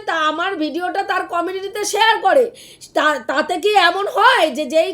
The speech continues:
ক্রিয়েটারের ক-, বা ভিডিও কমিউনিটিতে শেয়ার করছে মানে তার যোগ্যতা কমে যায় বা তার যোগ্যতা নেই, এটা প্রমাণ হয়? হ্যাঁ, কেমন বোকা বোকা কথা ভাবুন। মানে ও বোঝাতে চাইছে ও কমিউনিটি পায় নাই, সেই কারণে ও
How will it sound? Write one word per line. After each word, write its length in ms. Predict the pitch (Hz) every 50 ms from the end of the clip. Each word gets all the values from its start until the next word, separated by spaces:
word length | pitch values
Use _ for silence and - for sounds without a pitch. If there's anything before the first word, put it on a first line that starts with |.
| - -
ক্রিয়েটারের 600 | - 294 349 349 349 349 381 381 392 392 403 403 392
ক-, 220 | 302 - 320 285 254
বা 100 | 269 262 254
ভিডিও 380 | 214 220 285 277 339 392 415 392 359 349 349 - - - - -
কমিউনিটিতে 600 | - 302 311 311 381 381 403 403 415 392 427 415
শেয়ার 300 | - - 349 330 339 370 349
করছে 240 | 359 403 392 - 440
মানে 200 | 403 415 403 415 381 392
তার 160 | 381 359 392 392 285
যোগ্যতা 400 | 349 349 311 311 392 392 403 403 403
কমে 180 | 392 403 403 415 415
যায় 140 | 403 403 392 381
বা 60 | 381
তার 180 | 370 392 392 339 262
যোগ্যতা 400 | 320 311 302 285 381 349 403 403
নেই, 160 | 403 403 403 403
এটা 160 | 392 - 392
প্রমাণ 300 | 392 392 381 392 392 392 370
হয়? 220 | 381 403 427 - - _ _ _ _ _ -
হ্যাঁ, 200 | 240 269 359 - - - - - - _ -
কেমন 240 | 302 339 392 427 453 392
বোকা 260 | 339 359 359 381 403
বোকা 220 | 415 415 - 415 415 -
কথা 240 | 359 359 370 392 392
ভাবুন। 320 | 392 349 359 339 311 262 254
মানে 200 | 262 277 302 370 403 381 302 - 349
ও 40 | 381 440 466 466 466 466 - - - - - 214
বোঝাতে 400 | 214 277 302 - 392 392 427 427 403
চাইছে 260 | 427 415 415 - - 466
ও 120 | 440 403 392 403 403
কমিউনিটি 460 | 392 381 381 392 415 440 440 453 427
পায় 300 | 403 - 415 427 427 403
নাই, 200 | 359 302 233 202 - 196 - _ - - - _ -
সেই 260 | - - 359 392 466 480 480 427
কারণে 380 | 381 277 302 415 427 466 466 466 494 480 466 381
ও 20 | 381